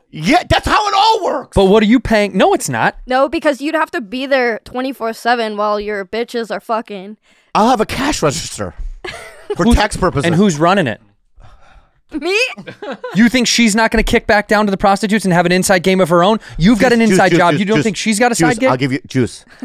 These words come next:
Speaker 1: I'll give you twenty-five percent of my, um, my, my, my business. You be the prostitute, no, no, you'd be the prostitute cashier.
Speaker 2: You want, you be the madam cashier.
Speaker 1: The madam cashier, right?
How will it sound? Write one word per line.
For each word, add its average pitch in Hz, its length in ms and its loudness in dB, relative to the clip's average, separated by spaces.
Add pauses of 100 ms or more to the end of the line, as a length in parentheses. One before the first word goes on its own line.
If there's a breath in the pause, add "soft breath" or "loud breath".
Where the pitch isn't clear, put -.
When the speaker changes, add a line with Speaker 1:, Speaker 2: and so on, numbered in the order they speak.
(160 loud breath)
Speaker 1:
I'll 123 100 2
give 120 120 -4
you 123 60 -6
twenty-five 127 480 -2
percent 104 400 -4
of 95 120 -6
my, 92 140 -4 (280)
um, 87 340 -6 (220)
my, 95 140 -6
my, 85 200 -10
my 90 100 -6
business. 78 500 -14 (640)
You 110 80 -4
be 127 100 0
the 117 80 0
prostitute, 110 560 -4
no, 120 120 0
no, 110 180 -2
you'd 117 220 -4
be 123 80 -2
the 117 80 -6
prostitute 147 520 -4
cashier. 95 540 -4
Speaker 2:
You 139 80 -2
want, 160 180 0
you 175 120 0
be 175 80 2
the 139 60 2
madam 131 280 0
cashier. 117 320 -4
Speaker 1:
The 131 60 0
madam 139 240 0
cashier, 107 500 -2
right? 98 380 -2